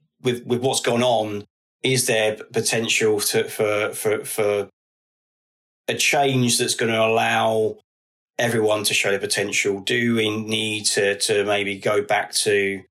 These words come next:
to other systems that we had in place years ago? That nothing's been perfect. You know, we, we, we've never had something that's, that's worked perfectly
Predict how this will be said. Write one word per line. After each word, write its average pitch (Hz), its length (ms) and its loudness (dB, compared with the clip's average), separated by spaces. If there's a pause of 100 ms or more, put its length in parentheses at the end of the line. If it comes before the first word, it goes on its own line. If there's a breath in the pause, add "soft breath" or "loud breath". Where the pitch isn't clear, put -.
(580)
to - 220 0
other 107 200 0
systems 101 540 0
that 101 60 -2
we 98 60 0
had 101 140 0
in 95 120 -4
place 101 320 -2
years 98 140 -2
ago? 104 600 0
That 113 300 -4
nothing's 135 360 0
been 95 160 -6
perfect. 107 580 -2
You 120 80 -2
know, 110 140 2
we, 113 100 -2
we, 117 140 -6
we've 123 340 -4
never 135 240 0
had 107 320 -2 (360)
something 117 340 0
that's, 110 200 -2
that's - 220 -2
worked 117 400 -2
perfectly 113 720 -2